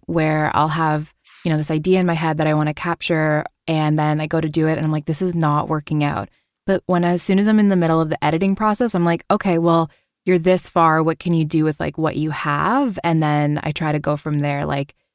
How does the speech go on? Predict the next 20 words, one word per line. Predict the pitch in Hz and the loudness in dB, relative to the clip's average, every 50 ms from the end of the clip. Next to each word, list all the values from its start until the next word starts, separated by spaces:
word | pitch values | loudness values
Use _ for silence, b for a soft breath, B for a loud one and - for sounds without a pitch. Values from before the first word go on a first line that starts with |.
| _ _ _ | _ _ _
getting | - 170 165 170 165 170 165 170 170 | 0 2 4 4 4 2 2 0 -2
creative | - - - 175 165 156 147 147 147 147 147 147 160 156 156 151 156 - | -4 -4 -2 0 2 2 2 2 0 0 0 -2 -2 -2 -4 -4 -6 -8
with | - 175 175 156 147 - - - | -6 -4 -2 -2 -4 -6 -8 -12
the | 160 156 165 151 | -6 -4 -2 0
mess | 151 143 135 143 180 226 - - | 0 0 0 0 0 -2 -2 -4
kind | - - 202 202 | -2 -2 0 0
of | 202 190 | 0 0
thing, | - 220 226 233 220 | 0 2 2 2 2
and | 175 156 | 2 2
then | 151 147 | 2 0
having | 143 151 151 135 147 147 147 | 0 0 0 0 2 2 0
it | 135 - | 0 -2
be | - 151 147 143 139 139 143 - - - | -2 -2 -2 0 0 -2 -4 -4 -6 -4
a | 160 | -2
better | 147 151 147 143 143 | 0 0 2 0 0
story | 139 - - 160 147 143 139 139 139 | 0 -2 -2 0 0 0 0 0 0
in | 139 135 | 0 0
the | 135 131 - | 0 0 -2
end | - 143 139 135 131 139 135 131 | -2 -2 0 0 0 0 0 0
than | 143 135 131 127 131 139 | -2 -2 0 0 -2 -2